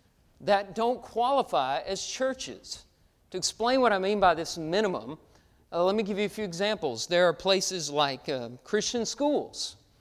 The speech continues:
that educate people with a Bible background. Those aren't churches. They're religious organizations,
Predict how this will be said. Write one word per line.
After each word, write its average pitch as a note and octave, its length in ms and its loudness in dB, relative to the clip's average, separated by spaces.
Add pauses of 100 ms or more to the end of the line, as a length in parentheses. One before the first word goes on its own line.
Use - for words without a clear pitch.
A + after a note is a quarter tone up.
(480)
that F3 180 0
educate A3+ 640 2
people B3 760 -2
with D#3 140 -8
a E3 40 -2
Bible F#3+ 360 4
background. G3+ 520 2
Those G3 220 0
aren't G#3+ 280 -2
churches. A3+ 880 -2
They're D#3+ 160 0
religious D3+ 500 0
organizations, C#3+ 840 -4